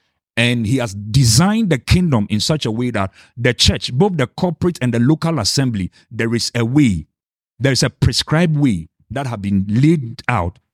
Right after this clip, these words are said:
for our behavior and our action. But these are not things that easily come to people.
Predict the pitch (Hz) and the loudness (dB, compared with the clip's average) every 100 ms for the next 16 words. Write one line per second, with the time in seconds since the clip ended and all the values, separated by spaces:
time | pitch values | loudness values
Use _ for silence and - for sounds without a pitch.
0 | _ - - 113 - 95 95 92 101 110 | _ -10 -2 0 2 4 4 2 0 0
1 | 92 85 - 92 90 90 98 - 78 - | -2 -8 -2 2 2 2 -2 -2 -6 -10
2 | _ _ _ _ 104 120 117 135 214 - | _ _ _ _ -2 0 2 2 2 2
3 | 131 131 165 - 147 127 123 - 120 120 | 2 4 2 2 0 0 -4 0 2 2
4 | 120 113 110 87 107 92 78 | 2 2 2 0 -2 0 -2